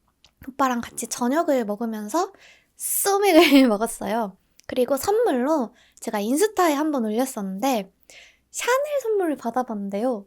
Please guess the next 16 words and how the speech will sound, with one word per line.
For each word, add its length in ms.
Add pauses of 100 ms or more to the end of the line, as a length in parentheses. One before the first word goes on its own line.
제가 200
태어나서 560
처음으로 640
샤넬 340
선물을 280
받은 300
건데요. 460 (460)
되게 280
예쁜 400
향수 600
선물을 420
받았어요. 680
잠깐 360
보여주자면 920 (720)
요 320
향수인데요. 920